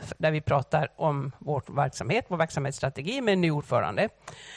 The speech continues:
Och, och, och jag tror vi känner oss liksom att vi har väldigt mycket viktigt att göra. Och bland de centrala frågorna att hålla på med, vi försöker liksom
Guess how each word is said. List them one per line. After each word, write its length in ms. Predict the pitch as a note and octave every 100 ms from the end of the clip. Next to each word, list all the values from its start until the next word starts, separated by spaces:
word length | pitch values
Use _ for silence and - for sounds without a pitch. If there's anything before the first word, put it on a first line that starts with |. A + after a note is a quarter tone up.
| -
Och, 400 | - G3 F3+ -
och, 320 | G3 F3+ -
och 120 | F3+
jag 140 | E3 D#3+
tror 140 | E3
vi 100 | D3+
känner 300 | - D3+ D3
oss 140 | C#3
liksom 300 | - - C3
att 140 | B2+ -
vi 80 | B2+
har 320 | C#3 B2+ C3 - - -
väldigt 500 | E3+ C#3+ C#3+ - -
mycket 440 | F#3 - - D3+
viktigt 340 | C#3 - -
att 80 | -
göra. 260 | - - - - - - - - -
Och 140 | G3+
bland 360 | F3+ A#3 F4 C#4+
de 160 | F#3 E3+
centrala 500 | D#3 C#3 C3+ B2+ B2
frågorna 380 | C3 C3 B2+
att 60 | B2
hålla 180 | B2 A#2
på 220 | - G#2
med, 160 | A#2 C3
vi 120 | E3+
försöker 320 | G3+ A3 G3
liksom 280 | F3 F#3